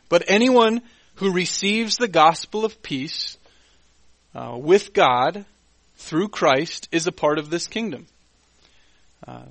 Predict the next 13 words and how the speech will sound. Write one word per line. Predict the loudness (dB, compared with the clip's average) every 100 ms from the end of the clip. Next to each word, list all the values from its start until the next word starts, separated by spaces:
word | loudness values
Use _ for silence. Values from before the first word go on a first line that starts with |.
| -20
that's, | 0 4 4 4 -6 -8 _
that's | 4 4 2
who | -2 4
is | 4 4 -2 -10 -2
in | 0 0 -4 -2
this | 2 2 2 -8 -14 -10
kingdom | -4 -2 0 -2
of | 2
God. | 6 6 4 -14 _ _ _ _ _ -6
You | 0 0
can | 4 2 4
only | 4 4 4 2 0 2
enter | 4 4 2 2 2 0